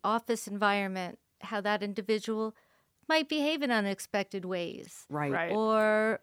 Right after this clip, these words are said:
Speaker 1: might misread a social cue or something along those lines. I don't wanna stereotype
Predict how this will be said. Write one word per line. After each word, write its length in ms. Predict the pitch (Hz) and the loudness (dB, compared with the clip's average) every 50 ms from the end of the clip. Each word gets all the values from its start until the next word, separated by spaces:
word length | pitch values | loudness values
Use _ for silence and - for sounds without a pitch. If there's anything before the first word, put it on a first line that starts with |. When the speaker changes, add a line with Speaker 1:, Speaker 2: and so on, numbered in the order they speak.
| - _ - | -10 _ -4
Speaker 1:
might 480 | 214 226 220 220 226 233 254 247 - - _ _ _ _ _ _ _ _ _ _ _ _ _ _ _ _ _ - | 0 2 2 4 4 4 2 0 -2 -6 _ _ _ _ _ _ _ _ _ _ _ _ _ _ _ _ _ -4
misread 600 | 196 233 277 247 - - - 277 294 294 285 269 214 | 0 0 0 0 -2 -4 -2 0 2 2 2 2 0
a 60 | 214 | -2
social 500 | - - 226 196 190 - - - 185 170 - | -4 -4 -4 -4 -4 -4 -6 -6 -6 -6 -8
cue 540 | - - - 226 202 170 160 156 151 160 165 - - - - _ _ | -8 -2 0 0 0 0 0 -4 -6 -8 -10 -12 -16 -20 -20 _ _
or 120 | - 233 226 | -4 -4 -4
something 480 | - - 262 233 233 - - 254 226 | -2 -2 -2 -2 -2 -2 -4 -2 0
along 300 | 233 226 226 220 220 220 | 0 0 2 2 0 0
those 220 | 220 220 208 - - | -2 -2 -4 -2 0
lines. 320 | 247 247 233 220 202 - | 2 2 2 2 0 -2
I 60 | 240 | -2
don't 120 | 240 254 233 | -2 0 0
wanna 200 | 240 240 214 196 | 0 0 0 -2
stereotype 920 | - - - - 220 214 202 202 190 180 180 - 196 170 170 180 226 233 | -4 -6 -4 -2 0 0 2 0 0 -2 -2 -2 -2 -2 0 0 -2 -4